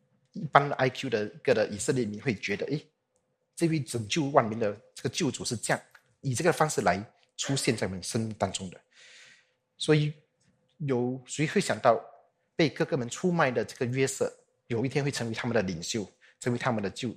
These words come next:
很像就是帮助他们的那位的这个领袖。这个是我们人生很多时候，我们在问题当中，我们看不到出路，可是我们相信上帝要带领我的方法是出过我们所求所想的。所以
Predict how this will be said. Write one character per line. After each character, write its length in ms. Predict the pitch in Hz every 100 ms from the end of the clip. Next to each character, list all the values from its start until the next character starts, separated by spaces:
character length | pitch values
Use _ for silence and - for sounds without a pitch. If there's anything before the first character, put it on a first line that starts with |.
| _ _
很 100 | 110
像 260 | 101 117 110
就 100 | 127
是 120 | -
帮 240 | 110 143 143
助 100 | 123
他 140 | 120
们 100 | 98
的 80 | 101
那 140 | 113
位 100 | 107
的 260 | 85 76 - _ _ _
这 60 |
个 80 | -
领 180 | 98 82
袖。 220 | - 101 - _ - - - - _ -
这 120 | 220
个 180 | 220 196
是 160 | -
我 160 | 165 117
们 200 | 107 120
人 120 | 107
生 240 | 110 - 120
很 140 | - 98
多 160 | 135
时 180 | 123 101
候， 340 | - 113 - -
我 40 |
们 80 | 110
在 140 | 147 131
问 180 | 156
题 140 | 127 113
当 140 | 110
中， 240 | 104 120 127
我 120 | 117
们 100 | 131 - _ -
看 180 | -
不 60 | -
到 80 | 127
出 220 | - 117
路， 160 | 113 - - - - - -
可 100 | 104
是 120 | 110
我 40 |
们 80 | 101
相 160 | - 113
信 220 | 120 95
上 380 | - - 151 131
帝 140 | 139
要 100 | 127
带 280 | - - 165
领 200 | 123 135
我 100 | 98
的 120 | 87
方 240 | - 123 123
法 260 | - -
是 160 | - -
出 300 | - - 147
过 220 | 143 131
我 220 | - 90 85
们 180 | 95
所 240 | 107 - -
求 220 | - 85 107
所 220 | - 92
想 160 | - - -
的。 80 | - _ _ _ _ _ _ _ _ -
所 160 |
以 40 | -